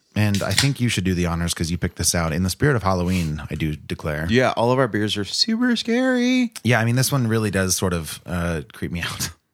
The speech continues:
Speaker 1: just
Speaker 2: Yeah.
Speaker 1: looking at it.
Speaker 2: It's an amazing piece of art.
Speaker 1: It
Speaker 2: The
Speaker 1: is.
Speaker 2: can is great. I
Speaker 1: It
Speaker 2: love the label.
Speaker 1: it doesn't scare me as much as the Crawdad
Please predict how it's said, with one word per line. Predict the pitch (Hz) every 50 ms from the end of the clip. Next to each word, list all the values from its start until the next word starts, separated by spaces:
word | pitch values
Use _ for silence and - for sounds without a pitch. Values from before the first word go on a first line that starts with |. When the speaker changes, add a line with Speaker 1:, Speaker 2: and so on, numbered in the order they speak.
| _ _ -
Speaker 1:
just | - 110 120
Speaker 2:
Yeah. | 139
Speaker 1:
looking | - 92 - 87
at | 85 82
it. | 85 - - - - _ _ _ _ - _ -
Speaker 2:
It's | 110 - - -
an | 110 107 113 110 113 123
amazing | 120 120 123 127 120 107 113 110 107 98 95 90 95 _ _ _ -
piece | - 113 - -
of | 95 90
art. | - 95 95 92 90 - - -
Speaker 1:
It | 117 113
Speaker 2:
The | 110
Speaker 1:
is. | 101 92 87
Speaker 2:
can | 104 101 98
is | 95 90 -
great. | - 95 92 95 92 - -
I | 92
Speaker 1:
It | 95
Speaker 2:
love | 95 98 98 90
the | 87 87
label. | 85 90 87 82 78 80 85 - -
Speaker 1:
it | 131
doesn't | 151 170 180 170
scare | - - 131 127 123
me | 120 113
as | 101 90 90
much | 98 95 87 90
as | 87 80
the | 80 87 85 80
Crawdad | - - 95 90 90 87 82 80 80 73